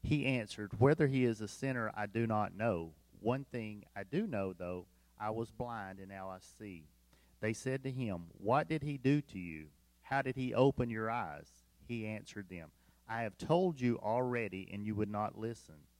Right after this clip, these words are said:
Why do you want to hear it again? Do you also want to become his disciples?"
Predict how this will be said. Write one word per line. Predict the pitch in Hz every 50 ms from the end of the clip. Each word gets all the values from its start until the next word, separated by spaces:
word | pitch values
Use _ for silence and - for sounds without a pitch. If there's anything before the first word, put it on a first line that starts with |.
| _ _ _ _ _ _
Why | - 104 107 120 135
do | 135 135
you | 135 131 123
want | 117 117 120 113 -
to | 113
hear | 107 101 113 110 107
it | 104
again? | 107 98 101 107 113 117 95 78 78 - - _ _ _ _ _ _ _ _ _ _ -
Do | 113 117
you | 117 117 117
also | - 101 104 117 131 - - - 139
want | 131 117 117 117 110 -
to | - 107 107
become | - - - - - 107 107 107
his | 107 107 -
disciples?" | _ 95 - - - 104 98 101 107 - - 147 151 147 -